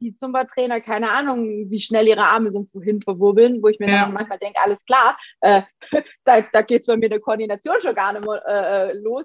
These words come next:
Speaker 1: ne? Also da, da krieg ich, da krieg ich, da werd ich, werd ich da demotiviert, ne? Und deswegen sucht euch jemand, ähm, an dem ihr euch einigermaßen, ähm, nicht vergleichen, sondern so ein bisschen als Vorbild habt und
Speaker 2: Mhm.
Speaker 1: versucht dann quasi dem das nachzumachen, ne? Also ich habe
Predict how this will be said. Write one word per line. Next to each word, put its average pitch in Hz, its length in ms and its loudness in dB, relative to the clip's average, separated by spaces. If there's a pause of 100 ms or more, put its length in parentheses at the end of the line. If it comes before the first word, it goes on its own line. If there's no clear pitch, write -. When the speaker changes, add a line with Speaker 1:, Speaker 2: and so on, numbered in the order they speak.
Speaker 1:
ne? 233 80 -6 (140)
Also 196 160 -16 (100)
da, 180 60 -14 (100)
da 180 80 -12
krieg - 240 -16
ich, - 120 -20
da 196 100 -8
krieg 220 220 -14
ich, 214 120 -20
da 226 100 0
werd 254 200 2
ich, 466 200 -2 (260)
werd 240 180 0
ich 320 120 -6
da - 120 0
demotiviert, 196 720 -4
ne? 208 240 -2
Und 196 100 -8
deswegen 247 400 -4
sucht 285 240 -8
euch 247 120 -2
jemand, 226 320 0 (360)
ähm, 214 320 2
an 208 160 0
dem 220 200 4
ihr - 60 2
euch 196 300 0 (240)
einigermaßen, 262 960 -2 (240)
ähm, 220 440 -4
nicht 330 180 -2
vergleichen, 302 640 0
sondern 233 300 -6 (300)
so 269 60 -6
ein 233 60 -4
bisschen 330 260 -6
als - 220 -8
Vorbild 330 580 0
habt 180 220 -6 (340)
und 233 180 0
Speaker 2:
Mhm. 175 200 -4
Speaker 1:
versucht 254 400 -8
dann 269 320 0 (220)
quasi 247 440 -2
dem 262 240 -6
das 262 160 -6
nachzumachen, 240 920 -2
ne? 220 140 -4
Also 226 140 -2
ich 233 140 -6
habe 247 100 -6